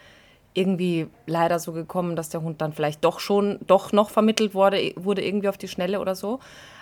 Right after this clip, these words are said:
Aber es war eigentlich jetzt nie so, dass wir sagen, so, wir bieten jetzt den bunten Blumenstrauß an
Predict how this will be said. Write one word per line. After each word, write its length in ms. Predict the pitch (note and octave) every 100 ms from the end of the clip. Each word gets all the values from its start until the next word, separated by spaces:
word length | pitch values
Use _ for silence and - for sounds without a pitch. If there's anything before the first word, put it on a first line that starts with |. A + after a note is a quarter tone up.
| -
Aber 360 | F#3 F#3+ F#3+ -
es 160 | -
war 360 | F#3 F#3 G3+ -
eigentlich 360 | F#3 G#3 G#3 G#3
jetzt 220 | F#3+ -
nie 180 | G#3 G#3+
so, 140 | G3+
dass 180 | G3 F#3+
wir 80 | F#3
sagen, 200 | F#3+ F#3
so, 120 | F#3
wir 140 | F#3+
bieten 240 | G#3 A3 G#3
jetzt 200 | G3 -
den 100 | F#3
bunten 300 | G#3+ G#3 F#3
Blumenstrauß 680 | G#3+ C4 A3+ - C#3+ D3+
an 300 | - D#3 A#3